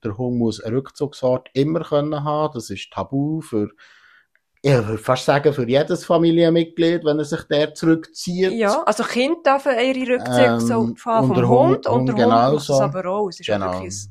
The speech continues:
Speaker 2: gegenseitig.
Speaker 1: So, wenn das Kind irgendwann in Richtung Pubertät kommt, dann kann man sich dann vielleicht mal Gedanken machen,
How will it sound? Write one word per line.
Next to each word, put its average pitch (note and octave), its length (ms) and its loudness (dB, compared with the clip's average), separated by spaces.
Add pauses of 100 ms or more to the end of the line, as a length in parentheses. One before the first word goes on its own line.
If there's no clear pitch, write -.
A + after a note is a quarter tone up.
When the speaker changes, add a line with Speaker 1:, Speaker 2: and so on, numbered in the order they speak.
(220)
Speaker 2:
gegenseitig. F3+ 960 -8 (180)
Speaker 1:
So, A2 260 -2
wenn A2+ 160 2
das A2+ 240 -2
Kind B2 240 -4
irgendwann A#2+ 500 -2
in A2+ 140 0
Richtung A#2 360 -4
Pubertät G#2+ 600 -2
kommt, A#2 400 -6
dann A2 80 -4
kann G#2 180 -4
man G#2+ 80 -4
sich G#2 180 -10
dann G#2 120 -6
vielleicht G#2 280 -4
mal G#2 180 -2
Gedanken G#2 560 -2
machen, G#2 460 -4